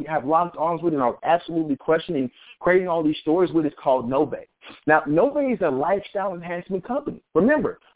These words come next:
I'm gonna break this down in literally less than three minutes, right? Common sense type stuff. The company's name is,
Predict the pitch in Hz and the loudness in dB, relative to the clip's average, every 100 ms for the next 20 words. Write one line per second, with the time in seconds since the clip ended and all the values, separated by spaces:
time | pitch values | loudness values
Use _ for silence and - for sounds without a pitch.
0 | _ - 320 302 311 262 202 240 233 202 | _ 0 2 4 4 4 2 -2 -4 -6
1 | 220 269 240 202 294 302 254 208 233 240 | -2 0 0 0 0 2 0 0 0 -2
2 | 214 262 294 320 453 - - _ - 202 | -6 0 2 2 0 -2 -12 _ -2 2
3 | 466 - _ _ _ _ - 285 320 311 | 2 -2 _ _ _ _ 2 4 4 0
4 | - - 311 - - 269 - - - - | -2 0 0 0 0 0 0 -4 -4 -6
5 | - - - 196 - 285 285 277 285 196 | -20 -20 -2 -2 -2 -8 -4 -2 -2 -2
6 | 208 220 214 - 180 | -2 -2 -2 -2 -2